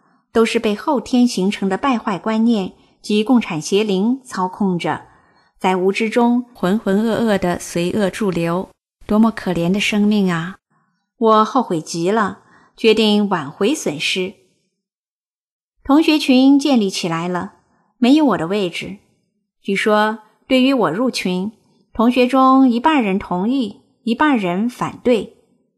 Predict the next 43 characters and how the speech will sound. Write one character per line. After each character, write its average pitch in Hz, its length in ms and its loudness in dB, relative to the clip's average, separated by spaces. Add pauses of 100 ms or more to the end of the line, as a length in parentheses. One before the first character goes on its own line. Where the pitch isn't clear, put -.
(120)
怎 185 100 -6
么 175 120 -2
办？ 196 320 0 (580)
我 247 260 4
给 214 140 -2
全 226 240 0
体 277 100 -4
同 196 240 -4
学 214 400 -4
写 165 220 -4
了 160 100 -4
一 185 120 -2
封 214 200 -2
信， 220 340 -2 (500)
诚 262 240 4
心 311 360 2
向 196 360 -2
大 196 160 -2
家 220 260 -4
表 - 180 -10
示 - 160 -8
歉 254 360 0
意， 185 300 -6 (420)
表 233 200 2
示 240 360 2
没 233 180 4
能 262 160 4
考 196 200 -2
虑 202 140 -2
到 190 280 0
大 196 180 -4
家 202 180 -4
的 185 80 -4
接 220 180 -2
受 220 160 -2
程 175 300 -6
度， 214 340 -4 (280)
让 180 240 -2
大 180 160 -2
家 196 340 -4
受 208 240 -6
惊 247 300 4
了。 196 280 -2